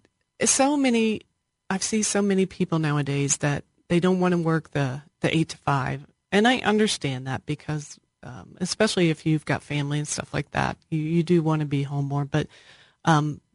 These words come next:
you have to think, I always kinda thought of the company as, if I own this place,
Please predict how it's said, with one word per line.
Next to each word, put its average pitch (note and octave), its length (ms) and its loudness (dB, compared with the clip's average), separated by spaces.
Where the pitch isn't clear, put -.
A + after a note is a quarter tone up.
you F#3 120 2
have G#3 140 4
to C4 100 2
think, A#3 260 0
I F#3 80 2
always C#4 240 4
kinda G3+ 240 2
thought D#3 240 2
of D3+ 100 2
the D3 80 -2
company D3 540 -2
as, C#3+ 360 -6
if E3 140 -4
I A3+ 200 -2
own D#3 200 0
this D3 200 -2
place, - 520 -4